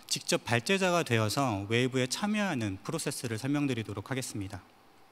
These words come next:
어, 참여하는 방식은 이렇게 웨이브 참여하기 버튼이나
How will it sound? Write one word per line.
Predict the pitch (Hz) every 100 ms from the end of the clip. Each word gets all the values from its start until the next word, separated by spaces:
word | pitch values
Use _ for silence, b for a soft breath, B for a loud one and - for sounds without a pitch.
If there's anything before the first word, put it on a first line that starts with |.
| - - - - - - - - - - B B B
어, | 123
참여하는 | 117 185 196 190 175
방식은 | 135 117 127 139 156 107 143
이렇게 | 120 -
웨이브 | 113 120 139 147
참여하기 | - 196 202 180 156
버튼이나 | - 110 - 147 107 110 156